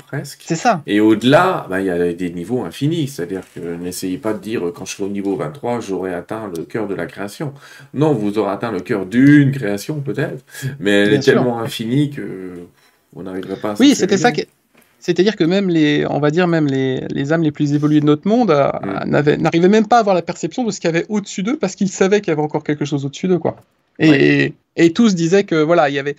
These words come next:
Speaker 2: il y avait même des, il y avait même des plans qui les déplaçaient, qui les dépassaient, en fait. Donc, euh,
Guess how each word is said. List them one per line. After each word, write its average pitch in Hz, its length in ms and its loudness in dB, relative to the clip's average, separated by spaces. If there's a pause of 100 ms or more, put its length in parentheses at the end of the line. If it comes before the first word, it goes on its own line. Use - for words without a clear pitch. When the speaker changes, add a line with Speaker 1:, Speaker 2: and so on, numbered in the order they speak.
(280)
Speaker 2:
il 151 40 -8
y - 20 -2
avait 165 120 -2
même 185 200 -4
des, 156 500 0 (380)
il - 40 -2
y 160 40 2
avait 165 100 2
même 185 160 2
des 170 140 4
plans 233 360 2
qui - 160 -6
les 170 80 2
déplaçaient, 175 560 2
qui - 140 -12
les 185 80 0
dépassaient, 196 420 0
en 160 120 0
fait. - 260 -6
Donc, 131 400 -6
euh, 113 180 0